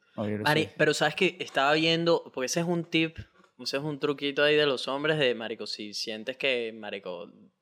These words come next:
Speaker 2: tienes esa, tienes, eh, esa premonición de que probablemente vas a acabar rápido, te echas un pajazo antes de ver a la
Speaker 1: Sí,
Speaker 2: jeva.
Speaker 1: claro, weón.
Speaker 2: Pero, marico, sabes que,
Speaker 1: Eso es
Speaker 2: eh,
Speaker 1: como salir con una pistola cargada, bicho, es lo mismo.
Speaker 2: <laughs> Marico, sí,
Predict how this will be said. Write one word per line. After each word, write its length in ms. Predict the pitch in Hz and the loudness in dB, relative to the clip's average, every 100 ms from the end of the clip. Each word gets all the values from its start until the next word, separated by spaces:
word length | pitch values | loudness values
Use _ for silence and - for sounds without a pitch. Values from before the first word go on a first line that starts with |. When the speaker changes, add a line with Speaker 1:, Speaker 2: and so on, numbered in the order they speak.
| _ | _
Speaker 2:
tienes 260 | 110 135 175 | -4 0 2
esa, 280 | 170 175 127 | 4 2 0
tienes, 360 | 127 147 170 165 - - _ _ - | -2 0 0 -2 -10 -20 _ _ 0
eh, 320 | 151 160 156 | 4 4 4
esa 300 | 147 147 165 | 2 2 2
premonición 680 | 175 160 151 160 - 151 139 | 4 4 2 2 0 2 2
de 100 | 127 | 0
que 60 | 127 | -2
probablemente 500 | 120 131 139 151 151 | 0 2 2 2 4
vas 140 | 156 | 6
a 40 | 160 | 6
acabar 340 | 156 135 131 | 4 4 6
rápido, 380 | 147 156 170 170 | 4 4 2 0
te 160 | - 123 | 0 -2
echas 280 | 123 143 143 | -2 -6 -6
un 160 | 135 | -2
pajazo 420 | 147 139 139 143 | 2 4 4 4
antes 240 | 156 143 135 | 2 2 2
de 60 | 120 | 2
ver 120 | 113 | 2
a 40 | 113 | 0
la 100 | 120 | 0
Speaker 1:
Sí, 120 | 123 | 0
Speaker 2:
jeva. 160 | 110 101 | -2 -4
Speaker 1:
claro, 300 | - 104 117 | -6 -2 0
weón. 360 | 113 123 104 - _ _ _ | 2 0 -4 -14 _ _ _
Speaker 2:
Pero, 380 | 139 135 139 131 | 4 6 6 4
marico, 340 | 135 151 143 | 4 4 2
sabes 200 | 135 139 | 0 2
que, 80 | 160 | 4
Speaker 1:
Eso 100 | 135 | 4
es 60 | - 135 | 2 0
Speaker 2:
eh, 20 | |
Speaker 1:
como 160 | 131 147 | 2 2
salir 200 | 139 123 | 4 2
con 60 | 143 | 2
una 120 | 147 | 2
pistola 180 | 135 139 | 0 2
cargada, 360 | 139 120 110 | 4 4 4
bicho, 240 | 107 - 110 | 0 -4 -10
es 40 | |
lo 80 | 131 | -8
mismo. 300 | 110 98 - - | -6 -8 -8 0
Speaker 2:
<laughs> 1800 | - 539 508 622 679 - - - 415 349 - 339 359 - 392 381 359 - | 4 6 8 8 8 8 8 8 8 8 8 8 8 8 8 8 6 6
Marico, 520 | 294 285 294 247 269 | 8 10 8 8 6
sí, 280 | - 262 | 8 8